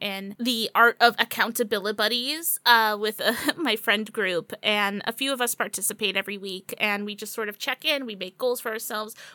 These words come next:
we check in sort of throughout the week and, uh, say, like, "Ooh, I'm doing this," or, "Uh, I wish I did this, but I didn't have the time, energy, and all we could do."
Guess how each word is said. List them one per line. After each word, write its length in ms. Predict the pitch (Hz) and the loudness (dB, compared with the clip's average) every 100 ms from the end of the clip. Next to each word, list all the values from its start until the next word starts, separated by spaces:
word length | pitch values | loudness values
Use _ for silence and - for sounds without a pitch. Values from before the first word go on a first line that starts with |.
| - | -10
we 60 | |
check 240 | 262 359 349 | -4 -4 -2
in 300 | 320 277 - _ _ _ _ _ _ - | -4 -6 -12 _ _ _ _ _ _ -6
sort 400 | - - 339 285 | -4 -2 0 2
of 140 | 254 | 0
throughout 360 | - 254 214 214 | 2 6 6 4
the 60 | 226 | -6
week 360 | 208 208 208 | -6 -8 -4
and, 220 | 196 196 202 - - - | -2 -4 -10 -18 -18 -2
uh, 300 | 226 214 214 | 0 2 -2
say, 260 | - 226 220 | -4 -2 -2
like, 220 | 208 - | -2 -2
"Ooh, 280 | 427 494 453 | 0 0 0
I'm 100 | 381 | -2
doing 260 | 392 415 392 | -4 -4 -4
this," 240 | 415 370 | -4 -2
or, 160 | 294 285 | 2 2
"Uh, 80 | - | 4
I 440 | 269 277 269 254 | 4 4 4 2
wish 180 | 247 277 | 0 -2
I 80 | 262 | -4
did 220 | 240 233 | -4 -4
this, 200 | 254 262 | -2 -2
but 140 | - 214 | -2 -2
I 140 | 214 | -2
didn't 240 | 208 226 | -4 -8
have 180 | 254 240 | -6 -4
the 80 | 247 | -6
time, 240 | 247 254 | -4 -2
energy, 320 | 254 254 240 233 | -2 -2 -2 -4
and 80 | |
all 160 | 214 277 | -2 -2
we 140 | 285 | -4
could 100 | 277 | -6
do." 220 | 277 277 | -6 -6